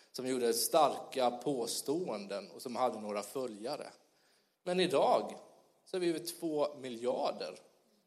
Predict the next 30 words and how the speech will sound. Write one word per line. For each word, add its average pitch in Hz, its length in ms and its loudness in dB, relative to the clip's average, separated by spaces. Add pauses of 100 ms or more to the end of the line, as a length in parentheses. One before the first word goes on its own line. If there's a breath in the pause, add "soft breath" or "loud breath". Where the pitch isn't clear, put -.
(280)
som 190 80 -6
säger 160 180 2
att 120 120 -4
vi 120 60 -8
är 110 60 -10
kristna. - 480 -8 (680 soft breath)
Och 190 100 0
de 208 120 2
flesta - 720 0 (280)
utav 90 400 -8
oss - 300 -8 (360 soft breath)
vaknar 156 360 2
upp 127 180 -2
varje 117 280 0
morgon 107 400 -6
och 113 160 -6
är 107 140 -4 (320)
väldigt 117 680 -2
tacksamma 107 600 -6
för 95 440 -6 (240)
vad 110 120 -14
Jesus 101 320 -8
har 98 60 -18
gjort 98 200 -18
för 120 340 -8
oss. - 340 -8 (2750)
Bibeln 180 320 2
beskriver 190 440 0
ju 123 60 4
att - 240 -2